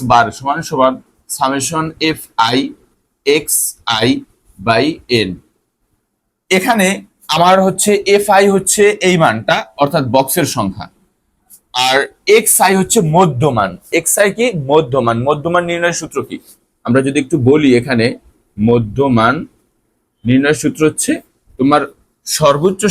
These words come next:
সংখ্যা যোগ সর্বনিম্ন সংখ্যা। তাহলে আমরা এটাকে যোগ করব সর্বোচ্চ, এবং আমি সংক্ষেপে লিখলাম সর্বনিম্ন, সর্বনিম্ন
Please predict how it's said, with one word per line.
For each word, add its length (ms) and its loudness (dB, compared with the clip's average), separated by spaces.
সংখ্যা 280 0
যোগ 120 0
সর্বনিম্ন 480 -2
সংখ্যা। 480 -2
তাহলে 180 2
আমরা 300 0
এটাকে 200 -2
যোগ 160 0
করব 140 0
সর্বোচ্চ, 580 0
এবং 260 2
আমি 140 0
সংক্ষেপে 380 0
লিখলাম 300 0
সর্বনিম্ন, 680 0
সর্বনিম্ন 540 -2